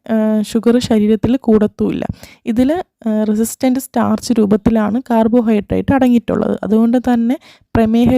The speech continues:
രോഗികൾക്ക് ഈ ഫലം ഒരു ഭീഷണിയേ അല്ല, പ്രമേഹം കൂടാൻ വേണ്ടിയിട്ട്. പിന്നീടുള്ളത്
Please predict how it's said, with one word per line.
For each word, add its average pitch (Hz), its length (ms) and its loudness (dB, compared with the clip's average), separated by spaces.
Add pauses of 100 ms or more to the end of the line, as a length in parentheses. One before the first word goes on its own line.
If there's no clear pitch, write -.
രോഗികൾക്ക് 226 760 -2 (320)
ഈ 269 80 -2
ഫലം 226 420 0
ഒരു 220 120 -2 (140)
ഭീഷണിയേ 208 560 -2
അല്ല, 190 260 -6 (580)
പ്രമേഹം 208 380 -4
കൂടാൻ 196 340 -2
വേണ്ടിയിട്ട്. - 560 -10 (640)
പിന്നീടുള്ളത് 233 760 0